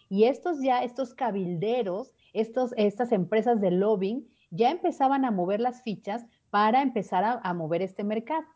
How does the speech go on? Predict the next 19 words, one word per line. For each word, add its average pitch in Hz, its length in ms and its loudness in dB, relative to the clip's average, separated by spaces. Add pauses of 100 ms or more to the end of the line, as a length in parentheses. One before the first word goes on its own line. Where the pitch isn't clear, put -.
(420)
El 233 160 6
objetivo, 269 720 2
dice, 208 280 -2
"son 277 240 -2
chicas 269 360 -4
que - 100 -2
busquen 220 320 -2
ser 220 200 -4
candidatas 196 880 -4
a 175 120 -4
vientre 180 340 -4
de 185 80 0
alquiler 170 520 -4 (280)
y 202 80 -2
encontrarán 202 540 0
respuesta 240 640 -2
a 240 40 -4
sus 175 260 -8
dudas, 285 400 -2